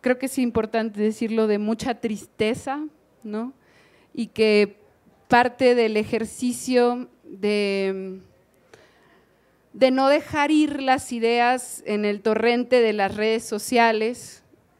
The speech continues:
y estuve escribiendo como estas pulsiones bastante furiosas, ¿no? Eh, y después traté de enlazarlas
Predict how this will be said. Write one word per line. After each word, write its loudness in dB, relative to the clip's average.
y -2
estuve 2
escribiendo -2
como 0
estas -4
pulsiones -4
bastante 2
furiosas, 0
¿no? -6
Eh, -4
y -4
después 0
traté 4
de 0
enlazarlas -2